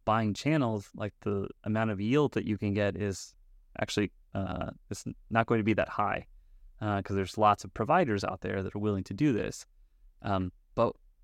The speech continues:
if you're running a Lightning business, you need to be focusing on selling your products, not on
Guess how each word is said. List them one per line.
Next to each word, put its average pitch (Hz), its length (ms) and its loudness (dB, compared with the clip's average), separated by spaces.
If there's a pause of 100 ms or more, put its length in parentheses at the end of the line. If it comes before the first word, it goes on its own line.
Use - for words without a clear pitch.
(280)
if 117 140 -6
you're 151 140 4
running 175 260 4
a 127 40 4
Lightning 123 300 2
business, 92 560 -6 (240)
you 117 120 2
need 165 140 4
to 139 60 2
be 120 100 2
focusing 107 720 0
on 113 180 2
selling 123 320 4
your 107 100 2
products, 113 760 0
not 120 380 2
on 113 420 0